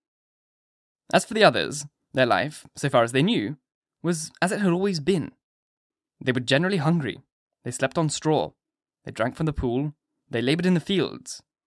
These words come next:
In winter, they were troubled by cold, and in summer, by the flies.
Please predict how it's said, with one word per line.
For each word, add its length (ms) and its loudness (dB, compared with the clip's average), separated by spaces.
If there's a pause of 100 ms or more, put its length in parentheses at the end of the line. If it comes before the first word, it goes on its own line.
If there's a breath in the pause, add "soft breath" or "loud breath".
(440)
In 140 -2
winter, 480 0
they 80 -6
were 80 -6
troubled 260 -2
by 120 2
cold, 420 -4 (340)
and 100 -4
in 80 0
summer, 340 2 (460)
by 120 2
the 60 -2
flies. 540 -6